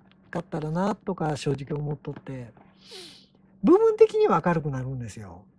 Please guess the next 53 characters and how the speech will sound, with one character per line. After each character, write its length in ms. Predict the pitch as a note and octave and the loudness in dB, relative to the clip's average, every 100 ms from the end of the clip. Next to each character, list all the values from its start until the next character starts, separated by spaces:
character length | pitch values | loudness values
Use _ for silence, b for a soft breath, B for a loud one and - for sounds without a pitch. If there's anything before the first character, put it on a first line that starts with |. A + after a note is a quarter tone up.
| _ | _
そ 180 | - D3 | -10 -8
の 260 | C#3 C3+ | -8 -8
光 340 | C3 - A#3+ F3+ | -10 -2 2 2
の、 460 | C#3+ B2+ B2 - | 0 -4 -8 -6
あ、 120 | D#3+ - | -8 -4
周 260 | D#3 E3 | 0 0
り 140 | D#3+ D3+ | 0 -4
と 120 | C3+ | -10
か、 440 | - A2+ G2+ G2+ - | -10 -12 -12 -14 -14
あ 120 | C3 | -12
の、 340 | B2+ A#2+ A#2+ - | -12 -12 -14 -8
な 160 | D#3 F#3+ | -2 -2
ん 60 | |
と 100 | F3 | -2
か 300 | D#3 B2 G2 _ _ b b b _ | -6 -10 -12 _ _ b b b _
上 80 | F#3+ | 0
げ 140 | F3 | 0
て 100 | D#3+ | 2
い 80 | F3 | 0
く 120 | D#3+ | 0
と 120 | D#3 | -6
ね。 300 | D3 C#3 C#3+ - _ _ _ b b b _ | -6 -8 -12 -16 _ _ _ b b b _
で、 200 | G3+ G3 | -2 -2
ま 240 | F3+ G3+ D#3 | 2 0 2
あ、 40 | |
上 60 | C#4+ | 0
げ 100 | D#4+ | 2
て 80 | E4 | 0
い 20 | |
っ 40 | |
た 100 | - | 0
ら 100 | E3 D3 | -2 -2
上 40 | |
げ 140 | D#3 | -4
て 80 | D3+ | -4
い 40 | D#3 | -6
っ 40 | |
た 140 | - | -8
で、 80 | B2 | -10
ま 140 | C3+ D#3 | -8 -8
た 120 | A#2+ | -8
あ 60 | |
の、 340 | A2+ A2+ A2 A2+ C3+ | -10 -12 -12 -10 -2
ノ 100 | E3+ | -2
イ 60 | |
ズ 100 | D3 | -2
入 140 | D3 A#2 | -6 -8
っ 20 | |
て 140 | - | -14
く 120 | B2+ | -14
る 100 | A#2 | -14
ん 140 | A#2+ G#2+ | -12 -12
で 360 | A2+ G#2+ G2 | -14 -14 -18